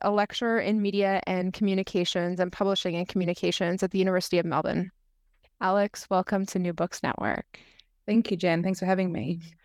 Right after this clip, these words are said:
Speaker 1: So before we dive into talking about, uh, this book,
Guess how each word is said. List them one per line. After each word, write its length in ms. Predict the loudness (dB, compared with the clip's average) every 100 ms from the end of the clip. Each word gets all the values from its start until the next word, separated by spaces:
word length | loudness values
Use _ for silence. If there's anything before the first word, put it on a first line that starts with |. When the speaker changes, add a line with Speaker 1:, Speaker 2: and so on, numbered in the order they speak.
| -20 -20 -20 -20 -20 -8
Speaker 1:
So 140 | -2
before 560 | 0 0 0 0 4 4
we 300 | 2 2 2
dive 500 | 0 0 2 0 0 0
into 380 | 0 0 0
talking 360 | 0 0 0 -2
about, 800 | 0 0 2 0 -2 -4 -6 -6 -4
uh, 320 | -2 0 0
this 200 | 0 -2
book, 480 | -4 0 2 2 0